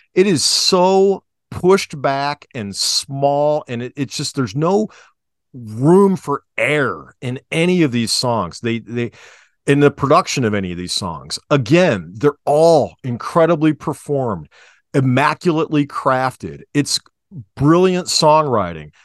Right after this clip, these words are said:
This is one of the worst sounding records. And the fact that they did a remaster in two thousand fifteen, it doesn't sound any better. I don't understand what the issue is. Can someone,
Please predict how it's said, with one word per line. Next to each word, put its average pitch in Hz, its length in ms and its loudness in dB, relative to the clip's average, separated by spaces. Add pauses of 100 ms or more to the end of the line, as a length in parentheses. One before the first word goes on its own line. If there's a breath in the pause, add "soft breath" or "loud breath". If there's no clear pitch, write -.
This 180 160 0
is 233 100 -2
one 233 140 2
of 208 80 2
the 165 100 6
worst 135 500 0
sounding 135 500 -2
records. 113 520 -4
And 139 200 -6
the 131 60 -2
fact 226 240 -2
that 196 100 -4
they 180 100 2
did 170 120 0
a 135 40 0
remaster 131 840 -2
in 104 80 -6
two - 160 -12
thousand 139 400 2
fifteen, 135 480 -6
it 120 80 -4
doesn't 123 280 -2
sound 131 320 -2
any 123 160 -2
better. 107 540 0
I 120 100 -6
don't 165 200 -4
understand 135 540 -6
what 110 100 -6
the 98 160 -4
issue 104 320 -4
is. 80 140 -12 (340 loud breath)
Can 151 140 0
someone, 214 420 2